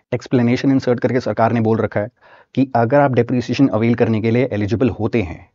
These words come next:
यानी कि बिजनेस के अंदर कोई भी एसेट यूज़ करी जा रही है, उस पे हम कह रहे हैं कि डेप्रिसिएशन आपको मिल जाएगी, तो आपकी चॉइस नहीं होने वाली कि डेप्रिसिएशन लेंगे या नहीं लेंगे। डेप्रिसिएशन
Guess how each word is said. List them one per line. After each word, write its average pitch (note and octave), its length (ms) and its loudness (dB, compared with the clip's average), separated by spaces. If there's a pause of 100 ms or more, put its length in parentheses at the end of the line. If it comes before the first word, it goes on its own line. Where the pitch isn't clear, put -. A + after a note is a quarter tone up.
यानी G2+ 220 2
कि A2 140 -4
बिजनेस A2 280 -2
के - 80 -4
अंदर G#2+ 140 0
कोई G#2 180 -2
भी G#2 80 -2
एसेट G2+ 220 -4
यूज़ G#2+ 140 -2
करी G2+ 160 -2
जा F#2+ 120 0
रही F#2 120 -4
है, G#2 100 -8
उस A#2 140 -12
पे B2 100 -2
हम A#2 120 0
कह A2 140 2
रहे A2 80 2
हैं G#2 80 -4
कि A2+ 80 -2
डेप्रिसिएशन G#2+ 480 -2
आपको G2+ 160 -2
मिल G2+ 140 -2
जाएगी, D#2+ 380 -12 (520)
तो B2+ 60 2
आपकी A#2+ 180 0
चॉइस A#2 320 -2
नहीं B2+ 100 0
होने G#2+ 140 -2
वाली A#2 220 -4
कि A2+ 120 -6
डेप्रिसिएशन A2 500 -2
लेंगे G#2+ 300 0
या A#2 140 -2
नहीं F#2+ 180 -4
लेंगे। D#2 320 -10 (520)
डेप्रिसिएशन A2 580 -4